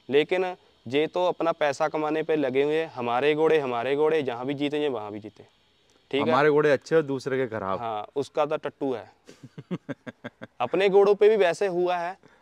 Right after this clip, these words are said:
Speaker 1: अभी
Speaker 2: हाँ।
Speaker 1: जब उसने बच्चे पैदा करके सामने रखे,
Speaker 2: तो
Speaker 1: फिर
Speaker 2: आदमी
Speaker 1: चुप
Speaker 2: थोड़ा
Speaker 1: हुए।
Speaker 2: बोलना बंद हो गया
Speaker 1: फिर
Speaker 2: होगा।
Speaker 1: बंद हुए हैं।
Speaker 2: चलो,
Speaker 1: इसको
Speaker 2: मेरे को
Speaker 1: बोल-
Speaker 2: लग-, ठीक है ना, एक आप जवाब दो, एक घोड़े ने जवाब दे दिया, वो
Speaker 1: हाँ।
Speaker 2: ज़्यादा बेहतर है।
Speaker 1: हमको क्यों नहीं, हम,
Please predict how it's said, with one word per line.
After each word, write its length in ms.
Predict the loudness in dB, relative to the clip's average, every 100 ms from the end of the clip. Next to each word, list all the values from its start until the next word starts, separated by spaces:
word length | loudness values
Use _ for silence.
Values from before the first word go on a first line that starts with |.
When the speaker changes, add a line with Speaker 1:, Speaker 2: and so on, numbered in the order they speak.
| -4
Speaker 1:
अभी 140 | -2
Speaker 2:
हाँ। 80 | 0
Speaker 1:
जब 140 | 2 2
उसने 300 | 0 -2 -2
बच्चे 380 | -4 0 0
पैदा 280 | 2 4 2
करके 320 | 0 -2 -2
सामने 400 | -4 -2 -2 0
रखे, 300 | -2 0 -2
Speaker 2:
तो 580 | -2 _ _ _ _ _ _ 2
Speaker 1:
फिर 100 | 6
Speaker 2:
आदमी 260 | 6 4
Speaker 1:
चुप 100 | 2
Speaker 2:
थोड़ा 120 | 4 6
Speaker 1:
हुए। 80 |
Speaker 2:
बोलना 240 | 6 4 4
बंद 240 | 2 2
हो 80 | 0
गया 200 | 2 0
Speaker 1:
फिर 100 | 0
Speaker 2:
होगा। 160 | -2 -2
Speaker 1:
बंद 120 | -4
हुए 220 | -6 -8
हैं। 200 | -12 -20 _ -20 -20 -20 -20 -12
Speaker 2:
चलो, 120 | -6
Speaker 1:
इसको 140 | 0 4
Speaker 2:
मेरे 140 | 6
को 60 | 6
Speaker 1:
बोल- 160 | 4
Speaker 2:
लग-, 360 | 0 -10 -12 -4
ठीक 180 | 0 2
है 80 | 4
ना, 60 |
एक 160 | 6 8
आप 260 | 8 8
जवाब 300 | 6 6 6
दो, 180 | 4 2
एक 180 | 2 2
घोड़े 240 | 2 2
ने 100 | 4
जवाब 240 | 4 2 2
दे 140 | 0
दिया, 140 | 2 2
वो 80 |
Speaker 1:
हाँ। 60 | 2
Speaker 2:
ज़्यादा 260 | 0 0 -2
बेहतर 340 | -4 -8 -10
है। 120 | -12 _ _
Speaker 1:
हमको 300 | -6 -4 -4
क्यों 260 | -4 -2 0
नहीं, 140 | -2
हम, 280 | -4 -8